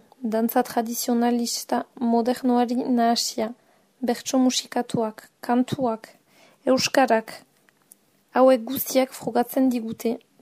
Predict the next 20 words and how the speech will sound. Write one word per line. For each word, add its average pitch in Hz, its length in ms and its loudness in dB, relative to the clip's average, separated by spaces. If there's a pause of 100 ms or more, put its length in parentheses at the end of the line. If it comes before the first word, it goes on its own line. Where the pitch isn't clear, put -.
kultura 254 480 0
ez 233 160 0
dela 240 180 -2
finkoa, 233 520 -2 (160)
baina 220 340 0
justuki 233 540 -8 (180)
moldagarria 247 580 0
dela. 214 260 -2 (880)
Ez 226 140 0
dela 240 220 6
iraganean 247 600 6
izoztua, 240 580 0 (120)
baina 226 320 0 (320)
geroari 240 420 2
so. 226 260 -2 (840)
Orduan, 226 460 2 (320)
hitzordu 254 440 0
desberdinetan 233 880 0
parte 233 380 -4
hartu, 240 340 -6